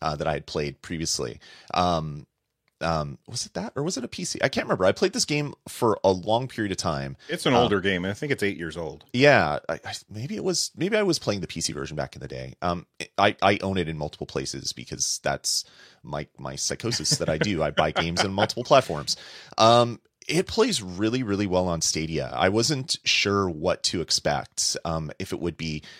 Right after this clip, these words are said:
Speaker 1: um, f-, like, choppy, if there'd be some issues, because this is one of the games that was using the low change porting toolkit to bring it to Stadia. Um, so I played it, uh, o-, on P C.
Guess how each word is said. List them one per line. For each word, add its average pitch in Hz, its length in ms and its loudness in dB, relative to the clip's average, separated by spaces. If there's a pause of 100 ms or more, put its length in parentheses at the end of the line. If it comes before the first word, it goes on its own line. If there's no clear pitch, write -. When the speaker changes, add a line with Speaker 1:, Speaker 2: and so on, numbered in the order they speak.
(300)
Speaker 1:
um, 76 320 -2
f-, - 220 -18 (160)
like, 76 160 -6
choppy, 90 580 4
if 80 100 -6
there'd 87 160 -4
be 90 120 -6
some 82 180 -2
issues, 80 400 -2
because - 200 -10
this 127 120 2
is 123 140 0
one 101 160 0
of 95 60 -2
the 90 60 -2
games 85 340 -2
that 64 100 -2
was 78 160 -6
using 80 420 -4
the 73 320 -10 (280)
low 95 280 0
change 98 400 -2
porting 101 300 -2
toolkit 76 540 -4
to - 100 -6
bring 82 180 -2
it - 140 -6
to - 120 -2
Stadia. 78 560 0 (360)
Um, 82 240 0
so - 140 4
I 127 40 6
played 139 240 4
it, - 240 0
uh, 90 160 2 (100)
o-, 90 200 0
on 87 160 -2
P - 120 -8
C. 92 380 -4